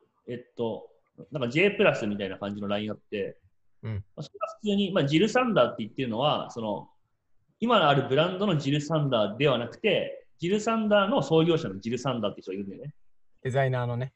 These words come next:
Speaker 1: デザイナーの。で、で、ジルサンダーは自分の会社の、まあ、ジルサンダー株式会社を追い出されてて。
Speaker 2: あ、そうなんだ。
Speaker 1: そう。ギラギラしてるところにユニクロから声がかかって、
Speaker 2: うん。
Speaker 1: で、なんか、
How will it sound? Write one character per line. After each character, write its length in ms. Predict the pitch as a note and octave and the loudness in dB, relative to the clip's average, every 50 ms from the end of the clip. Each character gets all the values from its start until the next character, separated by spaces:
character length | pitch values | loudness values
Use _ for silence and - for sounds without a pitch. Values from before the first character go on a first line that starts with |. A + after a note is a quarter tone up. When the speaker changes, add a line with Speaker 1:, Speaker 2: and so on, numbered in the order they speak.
| _ _ _ _ _ _ _ - | _ _ _ _ _ _ _ -10
Speaker 1:
デ 100 | C#3+ C3+ | -8 -6
ザ 20 | C3 | -4
イ 20 | |
ナ 60 | B2+ B2 | -4 -4
ー 20 | A#2+ G#2+ | -6 -8
の。 60 | - _ - | -10 _ -4
で、 220 | F#3 D#3 C3+ - | -2 -2 -2 -2
で、 260 | D3+ A#3 F3+ C3 A#2+ | 0 0 0 0 0
ジ 120 | C3+ E3 F#3+ | 0 0 2
ル 100 | C4+ C4+ | 2 4
サ 140 | C#4 D4 D#4 | 4 4 4
ン 120 | D4 A#3 | 4 4
ダ 100 | F3+ C#3 | 4 4
ー 20 | A#2+ | 6
は 380 | C3+ F3+ D#3+ G#2+ - - - - C3 | 6 6 4 4 2 0 -6 -8 -4
自 80 | D3 D#3+ | -2 0
分 140 | G3 G#3+ | 0 0
の 80 | A3+ G#3 | 0 2
会 160 | - G#3 G#3 | 2 2 4
社 80 | G#3 G#3+ | 4 2
の、 360 | A#3+ B3 D#3+ G#2 D#2+ - - - _ _ _ - - - | 2 2 2 0 -2 -6 -12 -18 _ _ _ -20 -18 -4
ま 100 | - C#3 | -2 -2
あ、 80 | A#2+ - - - - - _ | -2 -2 -4 -12 -18 -18 _
ジ 140 | C#3+ D#3 F3+ | -4 0 0
ル 80 | G#3+ | 2
サ 120 | G3+ G#3 G#3 | 4 4 4
ン 80 | G3+ | 6
ダ 80 | G#3 G3+ | 6 2
ー 60 | - | 2
株 140 | G3 G3 G3 | 2 -2 -2
式 160 | G3 - G#3+ | -2 0 2
会 100 | G3+ F#3+ | 2 4
社 80 | D#3+ A2 | 4 4
を 40 | A#2+ | 4
追 80 | D3 | 4
い 40 | E3 | 4
出 60 | G3 | 4
さ 100 | F#3 F3+ | 4 2
れ 120 | C#3 - - | 0 0 -2
て 80 | - | -8
て。 300 | - G#2+ F#2+ - - - _ _ _ _ _ _ _ _ _ _ _ - | -6 -6 -6 -6 -6 -14 _ _ _ _ _ _ _ _ _ _ _ -8
Speaker 2:
あ、 80 | - B2+ | -8 -6
そ 200 | - - A3 A3 | 2 4 4 6
う 40 | F3+ | 6
な 100 | C#3 A#2+ | 4 2
ん 60 | G#2 | 2
だ。 240 | G#2 G#2+ - - - - - _ _ - - - | 0 -2 -2 -4 -8 -18 -20 _ _ -20 -10 -10
Speaker 1:
そ 40 | - | -8
う。 40 | - | -6
ギ 80 | B2+ | -6
ラ 60 | G#2 F2+ | -8 -8
ギ 60 | - - C3 F3+ - D5 - - C#3 | -8 -10 -12 0 0 2 4 4 2
ラ 60 | - | 0
し 60 | - - | 0 -2
て 80 | E3+ | -2
る 60 | E3 | 0
と 100 | D#3+ F3+ | 0 0
こ 120 | F3+ F#3 F3 | 2 4 4
ろ 80 | D#3 | 4
に 280 | E3 G#3 G3+ C#3+ - G#2 | 4 4 4 2 0 -2
ユ 80 | B2+ C3+ | -2 0
ニ 140 | C#3+ C3+ | 0 0
ク 60 | C3+ D3 | 0 -2
ロ 100 | C#3 - | 0 2
か 80 | D3 | 2
ら 160 | C3+ C3 - | 2 2 2
声 140 | - C3+ A#2+ | 0 0 0
が 120 | A2+ G2+ - | -2 -4 -12
か 0 | |
か 200 | - _ - - | -16 _ -20 -20
っ 40 | _ _ | _ _
て、 380 | - G#3 F#3 D3+ D3+ - - - _ _ _ _ _ - | -2 0 0 0 0 -2 -12 -18 _ _ _ _ _ -10
Speaker 2:
う 40 | C3 | -8
ん。 140 | A#2 A2 A2 | -8 -8 -6
Speaker 1:
で、 100 | - D#3 | -4 -2
な 80 | D#3 D#3+ | 0 0
ん 40 | D#3 | 0
か、 80 | - | -2